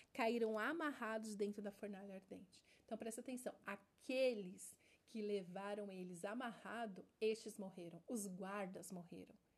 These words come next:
que estavam levando eles pra fornalha. Eles morreram, mas eles chegaram vivos na fornalha. Em seguida, o rei Nabucodonosor, muito espantado, se levantou depressa e perguntou aos seus conselheiros: "Não eram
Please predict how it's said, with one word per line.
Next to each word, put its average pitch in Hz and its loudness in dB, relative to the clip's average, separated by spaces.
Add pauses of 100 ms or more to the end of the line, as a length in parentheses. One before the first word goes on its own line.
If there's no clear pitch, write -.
(200)
que - 6
estavam 190 0
levando 180 -6
eles 185 -10
pra 180 -12
fornalha. 185 -10 (140)
Eles 220 4
morreram, 175 -8 (280)
mas 381 -2
eles 285 0
chegaram 240 0
vivos 214 -4 (480)
na 196 -2
fornalha. 185 -4 (960)
Em 233 6
seguida, 202 2 (1160)
o 240 2
rei 220 4
Nabucodonosor, 202 2 (280)
muito 285 8
espantado, 208 2
se - -2
levantou 202 2
depressa 220 4
e - -2
perguntou 208 2
aos 233 2
seus - 0
conselheiros: 196 -4 (420)
"Não 359 2
eram 202 4